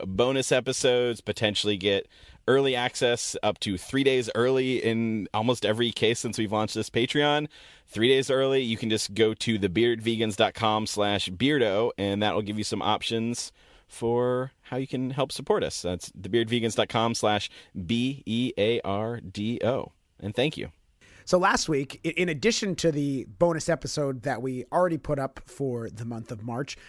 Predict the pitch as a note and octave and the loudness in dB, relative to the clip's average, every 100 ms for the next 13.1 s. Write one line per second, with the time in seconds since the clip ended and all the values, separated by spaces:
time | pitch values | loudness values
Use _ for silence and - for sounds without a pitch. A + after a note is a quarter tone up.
0 | - D3+ G3+ - D3+ - D#3+ - D3+ D3+ | -6 0 2 2 -2 0 0 0 -2 -2
1 | C#3 C3+ G#3 G3+ - D#3+ C3 - A#2 A#2+ | -4 -4 -6 -8 -6 -6 -8 -8 -8 -6
2 | A#2 A2+ A2+ B2 - B2 A#2+ A#2+ A2+ - | -6 -6 -8 -8 -8 -8 -8 -8 -8 -10
3 | - _ C#3+ D#3 E3 B2+ D3 C3 C#3+ F#3+ | -12 _ -8 -2 -2 -2 -4 -2 -4 -2
4 | E3+ C#3 C#3 C#3 D3 C#3+ C#3+ - D3+ D3+ | 0 0 -2 -2 -4 -4 -8 -4 -4 -4
5 | C#3+ - C#3+ C3+ C#3+ C3+ C#3+ - - D3+ | -6 -8 -8 -6 -6 -6 -8 -10 -8 -8
6 | - D#3+ D#3 - - D#3 - D#3+ - E3+ | -4 -4 -4 -8 -10 -10 -8 -12 -8 -6
7 | D#3+ C4+ - - A#2+ B2+ - A2+ A#2+ - | -6 -8 -12 -12 -10 -8 -8 -8 -10 -10
8 | A#2+ A2 A2+ - D#3 F3+ - - - C#3 | -10 -10 -12 -10 -10 -10 -16 -16 -6 -4
9 | A2+ D3 C#3 C3+ C3 B2 C#3+ D#3 E3+ D#3+ | -4 -6 -6 -6 -6 -4 -2 -2 -2 -2
10 | B2 A#2+ C3 C3 - - - D#3 D3+ D3 | -4 -2 -2 -2 -4 -16 -2 2 2 2
11 | C3+ C3 - C3+ C3 C3+ D3 C3+ A#2+ B2+ | -2 -6 -6 -6 -4 -4 -6 -4 -4 -4
12 | C3 F#3 D3+ F3 C#3+ - D#3 G3 - - | 0 0 2 0 2 2 4 2 0 -8